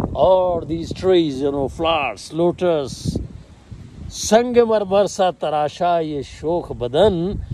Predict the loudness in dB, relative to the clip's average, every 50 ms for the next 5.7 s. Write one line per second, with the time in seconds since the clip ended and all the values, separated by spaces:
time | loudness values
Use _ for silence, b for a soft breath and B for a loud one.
0 | B B B B B B B 2 0 0 0 2 2 4 2 2 2 0 -2 -2
1 | 0 0 2 2 2 2 0 0 0 0 -2 -2 -2 -6 -8 -8 -6 -4 -4 -2
2 | -4 -4 -4 -4 -2 0 2 4 4 4 4 4 2 0 B B B B B B
3 | B B B B B B B B B -18 -14 -12 -10 -6 -4 -2 -4 -4 -4 -8
4 | -8 -8 -8 -8 -10 -10 -6 -2 0 2 2 2 2 0 -2 -6 -8 -8 -10 -10
5 | -8 -6 -6 -6 -6 -8 -8 -10 -8 -4 0 0 0 0